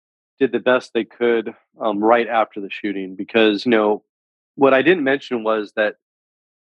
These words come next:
there hadn't been a single officer involved shooting the entire time I had been in my agency up to that point. So we're talking eight years. And I think the previous shooting might have been, like, twelve, fourteen years before my shooting. And so,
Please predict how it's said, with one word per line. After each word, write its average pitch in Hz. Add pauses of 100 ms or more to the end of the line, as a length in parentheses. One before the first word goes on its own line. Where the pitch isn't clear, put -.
(360)
there 185
hadn't 214
been 135
a 120
single 131
officer 113
involved 104
shooting 107
the 98
entire 101
time 98
I 95
had 90
been 98
in 92
my 90
agency 92
up 90
to -
that 87
point. 92
So -
we're 101
talking 98
eight 110
years. 101 (400)
And 113
I -
think 185
the -
previous 123
shooting 104 (560)
might 123
have 104
been, 113
like, 104
twelve, 123 (840)
fourteen 120
years 107
before 101
my 101
shooting. 98 (100)
And 101
so, 104